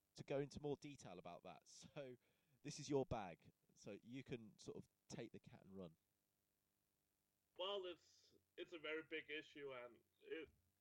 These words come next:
Speaker 2: there are probably a lot more. There's, there's so many, many reasons for these issues, but basically, what we see, if we have a lot of beautiful stadiums in Moscow, but we have very few people to fill them. Uh, C S K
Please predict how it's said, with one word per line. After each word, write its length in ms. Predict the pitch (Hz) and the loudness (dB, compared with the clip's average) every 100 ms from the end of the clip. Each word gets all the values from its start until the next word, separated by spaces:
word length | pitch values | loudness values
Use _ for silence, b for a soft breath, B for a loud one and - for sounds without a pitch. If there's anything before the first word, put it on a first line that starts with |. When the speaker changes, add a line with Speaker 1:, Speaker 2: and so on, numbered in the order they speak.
| _ - | _ -2
Speaker 2:
there 80 | 156 | -2
are 80 | 151 | 0
probably 320 | 170 151 139 | 0 0 0
a 80 | 139 | 0
lot 160 | 147 143 | 0 -2
more. 320 | 143 131 131 - _ _ _ _ _ _ | -8 -8 -8 -12 _ _ _ _ _ _
There's, 160 | 143 147 - | -2 -2 0
there's 160 | 170 | -2
so 160 | - 208 175 | 4 4 4
many, 180 | 151 143 147 | 0 -2 -4
many 180 | 156 147 | -4 -4
reasons 320 | 151 156 139 | -8 -8 -10
for 80 | 143 | -8
these 240 | 139 131 | -6 -2
issues, 400 | 135 135 143 - - | -2 0 -2 -2 0
but 160 | 147 147 _ _ _ _ _ _ - | 0 0 _ _ _ _ _ _ 2
basically, 500 | 208 208 - 151 143 - b b b - | 4 4 0 0 0 -2 b b b -4
what 160 | 175 165 | -4 -4
we 80 | |
see, 200 | - 156 156 147 | -8 -2 0 0
if 80 | - _ _ - | -4 _ _ -4
we 80 | 180 | 0
have 100 | 185 170 | 0 0
a 60 | 143 | -4
lot 160 | 147 | -4
of 80 | 147 - _ _ _ - | -6 -10 _ _ _ -6
beautiful 400 | 165 180 - 143 | -4 -4 -4 -6
stadiums 560 | - 151 151 143 127 | 0 0 0 -6 -12
in 60 | 131 | -8
Moscow, 480 | 131 156 - 151 135 | -4 -4 -4 -8 -6
but 160 | 127 127 | -8 -6
we 80 | 131 | -2
have 160 | 135 135 127 | -2 -2 -4
very 240 | 143 147 139 143 | 0 2 2 -2
few 80 | 131 | -8
people 240 | 143 135 135 | -6 -8 -8
to 80 | 131 - | -8 -2
fill 240 | 139 139 | 0 0
them. 160 | 127 104 104 b b b b b b - | -2 -6 -10 b b b b b b 0
Uh, 400 | 139 139 135 127 - - | 4 4 2 0 -6 -16
C 160 | - - | -4 0
S 80 | |
K 100 | - | 0